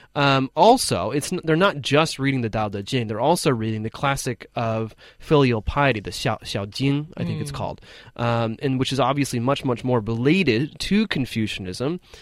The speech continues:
Speaker 1: uh, to Confucius than, than, uh, than the Tao Te Ching, because even historically, Taoists and Confucius, Confucianists have been at odds for, for a long, long time. Um, so I think, I think that, that, that really we just need to be careful about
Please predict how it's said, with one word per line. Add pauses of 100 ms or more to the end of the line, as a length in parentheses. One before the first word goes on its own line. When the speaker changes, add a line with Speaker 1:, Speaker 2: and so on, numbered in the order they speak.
(220)
Speaker 1:
uh,
to
Confucius
than,
than,
uh,
than
the
Tao
Te
Ching,
because (800)
even
historically, (320)
Taoists
and
Confucius, (140)
Confucianists
have
been
at
odds
for,
for
a
long,
long
time. (420)
Um, (220)
so
I
think,
I
think
that,
that,
that
really
we
just
need
to
be
careful
about